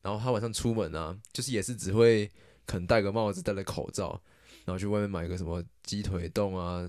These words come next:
什么，啊，就是反正附近的东西，他能够走越少步，他越，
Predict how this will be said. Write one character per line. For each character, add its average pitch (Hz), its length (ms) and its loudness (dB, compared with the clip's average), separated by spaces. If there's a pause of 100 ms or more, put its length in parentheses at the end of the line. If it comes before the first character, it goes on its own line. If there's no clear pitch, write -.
什 - 160 -8
么， 95 340 -4 (640)
啊， 95 240 -4 (160)
就 113 120 -4
是 127 100 -4
反 101 180 0
正 120 120 -2
附 143 180 -2
近 143 100 -2
的 135 80 2
东 120 240 0
西， 120 400 -6
他 135 120 -4
能 117 160 -4
够 123 200 6
走 101 240 0
越 113 140 2
少 92 180 -4
步， 101 200 -4
他 107 100 -2
越， 104 260 0